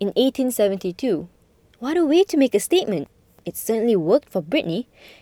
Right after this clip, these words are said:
and naturally, his loyal followers couldn't resist but to do the same. Western haircuts and facial grooming became a big thing. Mustaches and beards were a big hit in Japan. And rather than beards and whiskers,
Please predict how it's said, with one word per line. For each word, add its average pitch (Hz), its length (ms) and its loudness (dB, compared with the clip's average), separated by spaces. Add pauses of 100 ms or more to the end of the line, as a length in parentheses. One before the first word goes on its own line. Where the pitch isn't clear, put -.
(120)
and 220 200 -2
naturally, 233 580 -2
his 262 240 2
loyal 285 360 0
followers 277 520 2
couldn't 277 300 -4
resist 220 560 -2
but - 120 -10
to - 80 -14
do 196 120 -2
the 175 80 -6
same. 190 380 0 (840)
Western 311 420 2
haircuts 247 460 -2
and 208 160 -6
facial 233 420 0
grooming 233 380 0
became 190 260 -4
a 175 60 -2
big 247 480 4
thing. 220 420 -2 (380)
Mustaches 196 680 -4
and 170 220 -4
beards 240 360 4
were 190 140 0
a 170 60 2
big 339 320 -2
hit 285 240 -2
in 202 100 -6
Japan. 196 500 -6 (520)
And 220 160 0
rather 294 240 0
than 294 180 2
beards 262 340 0
and 202 160 -2
whiskers, 233 640 -2